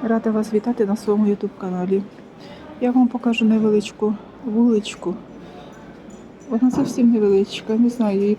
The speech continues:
протя-, протяжність, напевно, немає і ста метрів. І вона така вузенька, де ширина між стінами, ну, не більше три метри.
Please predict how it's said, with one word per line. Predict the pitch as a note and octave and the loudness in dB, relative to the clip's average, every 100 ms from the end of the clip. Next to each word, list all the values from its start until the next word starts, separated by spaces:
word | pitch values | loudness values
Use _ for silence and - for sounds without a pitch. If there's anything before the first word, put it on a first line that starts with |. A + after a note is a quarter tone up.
| - | -2
протя-, | G#3+ - A3 G#3+ - | -6 -2 -4 -4 -4
протяжність, | G#3+ - A#3 - A3 | -4 0 0 0 0
напевно, | A3+ A#3 B3 A3+ A3+ | -2 -6 0 2 2
немає | A3 G#3+ A#3 G#3+ A3+ - - - - - | 2 2 2 2 -2 -8 -18 -18 -18 -10
і | |
ста | G3+ - G#3 | -10 -4 0
метрів. | G3+ F3+ - G3 G3 - - - - - - - - | 2 2 -2 -2 -2 -6 -18 -18 -18 -20 -20 -8 0
І | |
вона | A#3 A#3+ | 2 2
така | A#3+ - A3 G#3 | 0 -2 0 2
вузенька, | G#3 G#3 G#3+ G3 G#3+ - G3+ G3+ - - - - - - | 0 2 0 2 0 0 -2 -2 -12 -20 -18 -18 -12 -2
де | G#3+ | 0
ширина | - A3+ A3 G#3+ A3 A#3+ - - - - - - - - - - | 2 2 2 2 4 2 -2 -16 -20 -20 -20 -20 -20 -20 -6 -2
між | G#3 | -2
стінами, | - - A3 A3 G#3+ G#3 G#3 | -4 0 2 4 4 4 4
ну, | G#3 A3+ | 4 2
не | A3+ | 2
більше | G3+ G#3 A3+ | 0 0 -2
три | G#3 F#3 | -2 -2
метри. | E3+ F3+ - F#3 | 0 -2 -2 -2